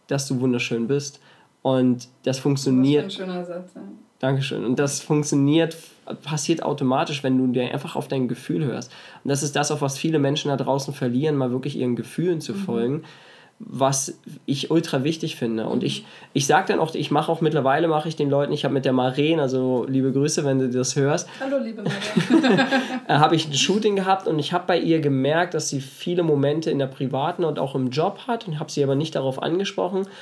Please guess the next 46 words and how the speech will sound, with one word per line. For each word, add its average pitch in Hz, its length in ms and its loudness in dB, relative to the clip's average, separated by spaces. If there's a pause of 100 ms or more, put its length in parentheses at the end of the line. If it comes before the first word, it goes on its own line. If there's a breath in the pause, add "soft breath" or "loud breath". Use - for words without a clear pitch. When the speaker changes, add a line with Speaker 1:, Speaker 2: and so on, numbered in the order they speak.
(160 loud breath)
Speaker 1:
sondern 147 200 2
ich 143 120 2
hab 151 120 2
ihr 156 140 2
einfach 151 380 0
mal 143 120 2
gesagt, 139 300 0
"Hey, 160 140 2
schließ 160 260 -4
deine 135 240 2
Augen." 180 280 2
Sie 165 100 0
hat 135 80 -2
auf 131 100 -2
dem, 123 340 0
auf 120 80 -4
dem 131 120 0
Boden 175 180 0
gesessen, 170 420 0
die 135 160 0
Sonne, 156 420 2
es 135 160 -4
war 120 120 2
Son-, 135 220 0
äh, 127 280 2
Sonnenaufgang 143 600 0
gewesen, 165 360 0 (300 loud breath)
hat 139 160 -2
direkt 139 300 2
in 147 80 -2
ihr 139 80 2
Gesicht 127 300 -4
geschienen, 180 300 0
da 160 60 2
hab 139 60 0
ich 139 80 -6
gesagt, 143 300 -2
"Und 135 100 0
jetzt 156 460 -2 (800 loud breath)
probierst 151 540 0
du 180 40 2
den 147 160 4
Lärm 139 380 4
mal 175 120 4
komplett 135 380 -2
wegzulenken 180 720 -2